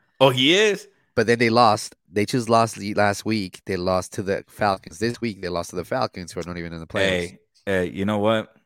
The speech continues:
Speaker 1: That booty ain't, ain't no Giselle booty, though. Just
Speaker 2: <laughs>
Speaker 1: saying.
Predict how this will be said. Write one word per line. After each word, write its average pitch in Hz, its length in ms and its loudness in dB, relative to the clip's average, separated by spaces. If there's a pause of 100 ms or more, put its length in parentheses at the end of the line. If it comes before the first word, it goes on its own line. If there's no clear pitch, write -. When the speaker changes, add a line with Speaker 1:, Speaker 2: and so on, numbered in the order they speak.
(720)
Speaker 1:
That 95 280 -4
booty 101 340 0
ain't, 95 180 -8
ain't 92 300 -8
no 98 260 -6
Giselle 98 540 -2
booty, 92 340 0
though. 92 300 -6 (1080)
Just 104 220 -6
Speaker 2:
<laughs> 147 60 -6
Speaker 1:
saying. 110 380 0